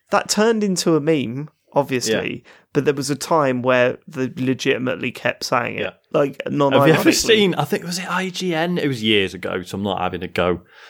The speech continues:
Speaker 2: at anyone in particular, but there was a video where basically a guy argued that Metroid Prime was the Citizen Kane of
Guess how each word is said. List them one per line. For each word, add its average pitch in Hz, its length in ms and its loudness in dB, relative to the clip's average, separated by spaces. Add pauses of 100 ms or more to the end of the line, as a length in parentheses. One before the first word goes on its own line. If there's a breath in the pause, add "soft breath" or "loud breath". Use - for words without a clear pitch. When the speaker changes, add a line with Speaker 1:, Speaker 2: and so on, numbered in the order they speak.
(160 loud breath)
Speaker 2:
at 95 100 -4
anyone 95 320 2
in 92 80 0
particular, 98 600 0
but 101 120 -4
there 101 120 0
was 101 120 -2
a 104 60 -2
video 101 480 2
where 98 240 0
basically 98 380 -2
a 98 60 -2
guy 98 260 2
argued 98 420 0
that 107 180 -6
Metroid 117 540 -2
Prime 151 500 -2
was 135 180 -6
the 123 60 -8
Citizen 123 540 0
Kane 127 340 2
of 123 180 -2